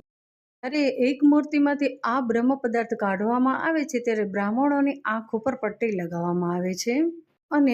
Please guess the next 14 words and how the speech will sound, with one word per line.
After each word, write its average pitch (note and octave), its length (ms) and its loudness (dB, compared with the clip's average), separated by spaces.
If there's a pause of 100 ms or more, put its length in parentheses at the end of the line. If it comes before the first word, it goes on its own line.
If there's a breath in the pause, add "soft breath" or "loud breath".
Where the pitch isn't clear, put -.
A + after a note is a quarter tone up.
(120)
તેમના A3 380 0
હાથમાં G#3 400 -2
પણ C4 200 0
મોજા G3+ 320 -2
પહેરાવવામાં F#3 680 -2
આવે F#3 220 -4
છે. A#3 180 -2 (540)
જો C4 120 0 (140)
કોઈ B3+ 260 2
પણ C4+ 240 2
વ્યક્તિ D4 360 -2 (200)
આ B3 200 0
બ્રહ્મ A3 300 0 (140)
પદાર્થને A3 540 0